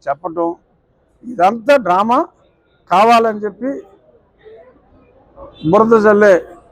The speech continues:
ఈ ప్రయత్నం, ఆ రాజధానిని హేళన చేసే ప్రయత్నం. చంద్రబాబు నాయుడు గారు ఏమన్నారంటే, "ఇది దేవతల రాజధాని" అన్నారు.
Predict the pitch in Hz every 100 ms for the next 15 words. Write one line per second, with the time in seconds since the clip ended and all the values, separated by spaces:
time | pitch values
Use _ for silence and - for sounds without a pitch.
0 | _ 330 - 240 175 202 - 202 220 -
1 | _ _ - 160 170 196 196 196 185 185
2 | 170 185 196 185 180 165 170 160 165 170
3 | 175 208 _ _ _ _ _ _ - -
4 | - 202 277 285 285 277 269 254 254 254
5 | 247 240 247 233 202 214 226 220 220 208
6 | 202 185 185 180 185 254 339 294